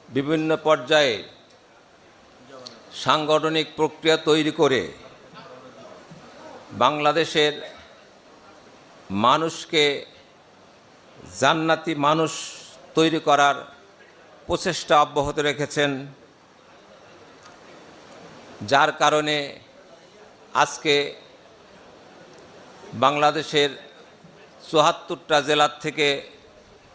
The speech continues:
আপনাদের মতো জ্ঞানী গুণী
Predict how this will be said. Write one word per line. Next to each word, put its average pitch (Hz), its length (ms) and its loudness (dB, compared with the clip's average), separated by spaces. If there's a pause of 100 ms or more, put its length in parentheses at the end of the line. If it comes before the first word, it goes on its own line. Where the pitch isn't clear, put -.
(1200)
আপনাদের 143 500 0
মতো 143 440 -2 (1600)
জ্ঞানী 143 300 0
গুণী 143 460 0